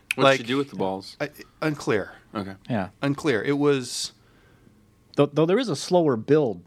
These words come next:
Speaker 3: to that, 'cause first the captain is, captain's rights. He takes her into his cabin first, and they don't know right away that, I mean, she doesn't, she invites them in one by one, and yeah, you would think
Speaker 2: Yeah.
Speaker 3: with the screaming, the rest of the crew would be like, "Ah, maybe we shouldn't go in there."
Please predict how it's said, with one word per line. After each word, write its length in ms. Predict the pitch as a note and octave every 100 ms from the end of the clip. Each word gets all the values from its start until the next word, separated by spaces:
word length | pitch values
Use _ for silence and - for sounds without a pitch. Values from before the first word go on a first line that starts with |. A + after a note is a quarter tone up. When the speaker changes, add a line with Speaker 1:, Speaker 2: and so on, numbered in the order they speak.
| -
Speaker 3:
to 140 | -
that, 260 | A2 F#2+ E2 -
'cause 160 | - A2+
first 240 | D#3+ C3+
the 40 | G#2+
captain 440 | - C#3 - G2+
is, 260 | G2+ F#2+ - _ _ _ -
captain's 500 | G#2+ - G2+ F2+ G2+
rights. 400 | A2 G2 - - - - - _
He 140 | B2
takes 240 | A#2+ A#2+
her 40 | A2+
into 60 | G2+
his 80 |
cabin 300 | F#2+ A#2+ G#2
first, 380 | F#2+ B2+ A#2 -
and 180 | A#2 A2+
they 60 | B2+
don't 180 | E3 B2+
know 560 | C3 G3+ G#2+ F2 G2+ - _
right 160 | A#2 A2
away 380 | G2+ D3 G2 F2
that, 140 | F2
I 60 | F#2+
mean, 220 | F#2 E2 _
she 160 | - G#2+
doesn't, 280 | G2 F#2 - _ _ _ - _ _
she 180 | - C3
invites 240 | C3 D#3+
them 60 | D3+
in 120 | C3
one 160 | B2 C3
by 160 | A#2
one, 420 | G2+ A2 G2+ F2 G2+ _
and 100 | A2
yeah, 80 | A2
you 140 | G2
would 80 | G2
think 180 | C3 A2
Speaker 2:
Yeah. 40 |
Speaker 3:
with 80 | A2
the 80 | G2+
screaming, 500 | - - B2 A2 G#2
the 80 | G2
rest 220 | G2+ G#2
of 120 | G#2
the 60 | F2+
crew 120 | A#2
would 100 | G2+
be 100 | G#2
like, 200 | G#2+ -
"Ah, 400 | F#3+ F3+ F3 E3
maybe 180 | G3+ C4
we 120 | C#4+
shouldn't 240 | A#3+ C4+ -
go 180 | - F#3+
in 120 | A#3+
there." 220 | A2 G2